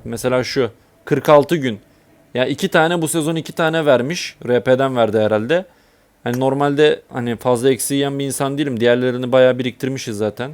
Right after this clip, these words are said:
Hani hiç aktif etmeden. Kırk altı gün sonra gidecek. Boşa gidecek bu şimdi. Ne yapayım ben? Bir de B Ş N mi gireyim? B Ş N'de mi Fatih olayım bir daha? Bunu bilen biliyor canlar. B Ş N'de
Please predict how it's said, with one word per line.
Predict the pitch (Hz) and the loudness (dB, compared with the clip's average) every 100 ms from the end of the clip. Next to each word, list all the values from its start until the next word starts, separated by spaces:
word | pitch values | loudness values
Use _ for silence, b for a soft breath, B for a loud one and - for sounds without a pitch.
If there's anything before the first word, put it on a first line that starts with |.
| - | -10
Hani | 107 107 | -8 -8
hiç | - | -6
aktif | 117 - 107 | -6 -6 -6
etmeden. | 117 - 110 110 139 b b b b b b b b - | -6 -6 -6 -6 -8 b b b b b b b b -2
Kırk | 143 139 | -2 4
altı | 147 143 | 4 4
gün | 156 147 | -4 -4
sonra | 127 139 | -2 -2
gidecek. | 147 139 131 123 - | -4 -4 -4 -4 -6
Boşa | 113 143 202 | -4 -2 0
gidecek | 185 156 113 110 | -2 -2 -4 -4
bu | 117 | -8
şimdi. | - 110 107 123 | -12 -10 -6 -2
Ne | |
yapayım | 151 151 131 | -2 -2 -4
ben? | 117 113 | -4 -2
Bir | 120 | -2
de | 120 | -4
B | 120 123 120 | 0 2 2
Ş | - 127 | -2 -4
N | 143 | -4
mi | 156 123 | -4 -4
gireyim? | 110 107 | -4 0
B | 113 | 0
Ş | 113 123 | 0 -4
N'de | 120 135 | -4 -4
mi | 143 131 - | -4 -8 -4
Fatih | 113 107 110 | -2 -2 -4
olayım | 107 104 | -6 -6
bir | 101 | -8
daha? | 104 - b b b b _ _ _ _ - - | -10 -14 b b b b _ _ _ _ -18 -8
Bunu | 127 151 | -4 2
bilen | 175 170 170 | 4 4 6
biliyor | 196 190 | 6 6
canlar. | 185 190 160 | 4 2 4
B | 143 143 | 4 4
Ş | 160 156 | 2 0
N'de | 160 175 175 | 0 2 0